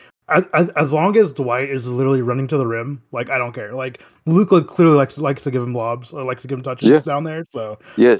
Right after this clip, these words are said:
Speaker 2: I mean, he's
Speaker 1: whatever.
Speaker 2: one of the few athletic people on our team, so.
Speaker 1: Yeah, you know. I mean, and then looking at, you know, uh, the Bucks, I mean, I'm telling you, man, like, that was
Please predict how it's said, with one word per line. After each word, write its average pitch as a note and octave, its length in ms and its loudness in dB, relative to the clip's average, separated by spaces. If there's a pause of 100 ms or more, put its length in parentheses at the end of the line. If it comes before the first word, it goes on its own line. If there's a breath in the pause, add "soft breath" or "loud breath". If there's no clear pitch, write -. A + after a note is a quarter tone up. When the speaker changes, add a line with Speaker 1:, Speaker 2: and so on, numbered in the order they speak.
Speaker 2:
I G2+ 80 4
mean, B2 60 2
he's D3+ 80 6
Speaker 1:
whatever. B2 240 4
Speaker 2:
one A#2 80 2
of A#2 40 2
the A2+ 60 0
few A#2+ 240 2
athletic G#2+ 340 2
people A2 220 -2
on A2 80 -2
our A2 80 -6
team, F#2 280 -12 (360)
so. - 120 -2
Speaker 1:
Yeah, A#2 140 0 (100)
you C3+ 100 -2
know. A#2+ 180 -4 (580 soft breath)
I C#3+ 120 0
mean, C#3 220 2
and C#3+ 140 0
then C#3 120 2
looking D3 300 2
at, B2 340 2
you D#3 100 -4
know, A#2 300 0
uh, A#2+ 240 -2
the B2+ 120 -6
Bucks, C3+ 420 -6
I D3 60 0
mean, D#3+ 280 2
I'm D3+ 100 -2
telling D#3 180 0
you, C#3 60 2
man, A#2+ 160 -2
like, B2 140 0
that C#3 120 2
was C3+ 280 0